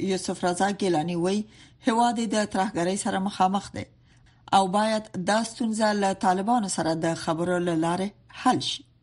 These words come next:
د پاکستان د مطبوعاتي رپورټونو له مخې، ګیلاني د شنبې په ورځ په یوه غونډه کې وویل، د امنیت د ټینګ کېدو لپاره باید د طالبانو له حکومت سره خبرې وشي او د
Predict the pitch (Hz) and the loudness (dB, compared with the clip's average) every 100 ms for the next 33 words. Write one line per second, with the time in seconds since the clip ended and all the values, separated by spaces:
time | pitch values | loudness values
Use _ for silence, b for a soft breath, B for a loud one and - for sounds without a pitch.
0 | _ _ 185 190 208 214 202 - 254 233 | _ _ 0 2 2 0 -4 -2 0 0
1 | 208 185 175 185 185 262 208 180 196 185 | 2 0 2 0 2 0 0 -2 -2 -2
2 | 170 165 160 156 123 165 196 190 190 190 | -2 -2 -4 -4 -4 -4 0 2 2 0
3 | 214 214 190 196 196 - 262 220 175 180 | -2 -2 -4 -4 -2 0 2 0 0 0
4 | 175 170 180 175 170 180 175 165 170 170 | -2 -2 -2 0 0 -2 -2 -2 0 0
5 | 220 226 B B B - 240 - 226 226 | 0 -2 B B B 2 2 2 0 0
6 | 233 208 214 208 180 180 165 190 196 196 | 0 0 -2 -4 -2 0 0 0 0 2
7 | 196 185 185 185 170 170 175 170 170 175 | 2 2 2 2 -2 0 0 0 0 0
8 | 170 165 156 170 175 196 202 196 - 196 | 0 -2 -2 -2 -2 -2 -2 -2 -2 0
9 | 202 - 147 - - B B B B B | 0 0 -2 -4 -8 B B B B B
10 | - 208 196 | 4 4 4